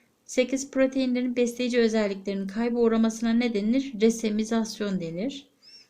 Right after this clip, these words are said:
Bu da bence çıkar. Ben bekliyorum bu, böyle bir soru.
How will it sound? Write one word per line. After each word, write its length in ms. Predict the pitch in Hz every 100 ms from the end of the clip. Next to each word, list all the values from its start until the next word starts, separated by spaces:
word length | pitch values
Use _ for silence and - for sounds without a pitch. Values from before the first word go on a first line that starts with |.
| _
Bu 80 | 285
da 100 | 269
bence 340 | 214 180 175 185
çıkar. 640 | - - 185 190 - _ _
Ben 180 | 202 190
bekliyorum 560 | 196 190 - 247 202 180
bu, 400 | - - _ 185
böyle 300 | 180 175 170
bir 80 | 180
soru. 460 | - 180 175 202